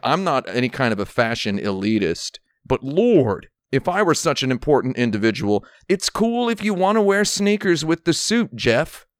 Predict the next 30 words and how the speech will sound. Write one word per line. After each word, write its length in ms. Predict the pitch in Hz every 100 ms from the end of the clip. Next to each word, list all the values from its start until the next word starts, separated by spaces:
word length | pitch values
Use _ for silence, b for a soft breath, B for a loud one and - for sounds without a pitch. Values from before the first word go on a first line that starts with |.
| -
You 120 | 151
just 240 | 185 -
gotta 260 | 190 180 202
get 200 | 190 185
a, 100 | 165 -
a 80 | -
suit 380 | - 190 190 147
that 160 | 131 _
fits 260 | 185 190 -
correctly. 720 | - 123 104 - - 73 - _
Nobody 400 | - 165 220 240 -
cool 540 | - 208 196 165 160
has 240 | 165 143
worn 260 | 143 160 165
a 100 | 120
slim 640 | - - 123 143 175 196 190
fit 420 | - 170 160 -
suit 480 | - 180 147 - b b _
in, 180 | 139 147
like, 240 | 147 139 -
at 120 | -
least 420 | 147 151 165 -
ten 260 | - 160 147
years, 480 | 131 139 123 104 -
dude. 320 | 110 113 123 - -
Like, 280 | 113 101 -
somebody's 480 | - 160 185 160
gotta 400 | - 127 131 123
tell 340 | 104 117 107 95
him. 160 | 62